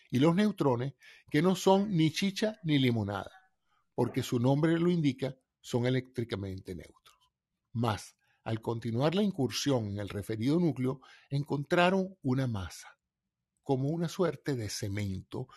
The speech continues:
que unía a los protones con los neutrones. La examinaron y hallaron que tal masa estaba formada por partículas mucho más pequeñas y los llamaron mesones.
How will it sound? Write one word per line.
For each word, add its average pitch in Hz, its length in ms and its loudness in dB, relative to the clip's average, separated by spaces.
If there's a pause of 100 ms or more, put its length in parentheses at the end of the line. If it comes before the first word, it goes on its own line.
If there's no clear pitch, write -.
(220)
que 131 140 2
unía 160 480 2 (260)
a 120 100 -4
los 127 180 0
protones 190 680 0 (380)
con 117 180 2
los 92 140 0
neutrones. - 800 -10 (720)
La 131 160 2
examinaron 147 880 0
y 127 140 -2
hallaron 147 440 2
que 139 140 -4
tal 175 260 2
masa 185 460 0 (320)
estaba 175 440 -2
formada 160 540 0
por 147 200 -4
partículas 156 720 -4 (340)
mucho 180 560 2
más 156 360 0
pequeñas 170 680 -4 (320)
y 117 140 -2
los 120 160 -2
llamaron 117 580 -4 (360)
mesones. 90 800 -8